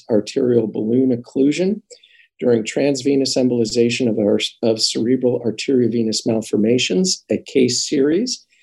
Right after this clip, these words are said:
This manuscript is currently online and will be published in the April print edition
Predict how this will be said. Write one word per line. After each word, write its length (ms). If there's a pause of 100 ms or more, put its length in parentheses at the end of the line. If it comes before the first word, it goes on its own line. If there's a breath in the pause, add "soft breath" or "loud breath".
(520 soft breath)
This 200
manuscript 640
is 280
currently 640
online 840 (100)
and 240
will 160
be 180
published 500
in 120
the 220
April 420 (100)
print 260 (100)
edition 680